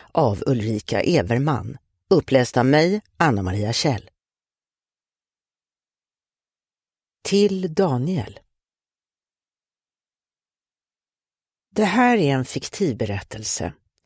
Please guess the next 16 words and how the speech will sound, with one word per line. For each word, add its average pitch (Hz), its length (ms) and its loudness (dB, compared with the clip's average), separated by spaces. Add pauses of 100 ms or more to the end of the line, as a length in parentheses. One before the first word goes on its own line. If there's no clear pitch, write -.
(440)
Även 220 340 4
om 233 160 4
många 151 320 4
av 131 80 2
de 123 180 0
platser, 123 640 -2
händelser 113 760 0
och 110 100 -2
personer 139 640 0
som 127 200 -2
avbildas 123 960 -2
har - 440 -4
motsvarigheter 143 1000 2
i 147 80 0
verkliga 139 460 0
livet, 190 640 -4